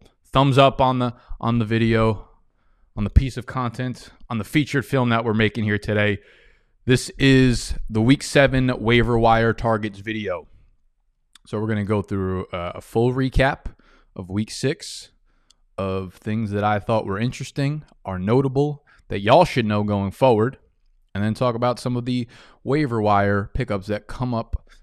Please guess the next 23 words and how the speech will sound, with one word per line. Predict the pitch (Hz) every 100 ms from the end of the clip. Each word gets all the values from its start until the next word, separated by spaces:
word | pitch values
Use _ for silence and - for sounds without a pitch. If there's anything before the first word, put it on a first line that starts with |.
| -
that | 117
come | - 135
along | 139 123 120 117 113 110 - -
as | 104
we | 104
tell | 101 117 104
the |
story | 98 - 104 101 92 90 -
of | 92
Week | 90 90
six. | - - - - - - _ _ _ -
Each | 156 -
week | 160 147
has | 139
its | 120 123
own | 110
story, | 101 - 92 87 78 -
its | 98
own | 110 104
theme, | - 110 95 82 90
its | -
own | 110 104
novel, | 98 90 78 78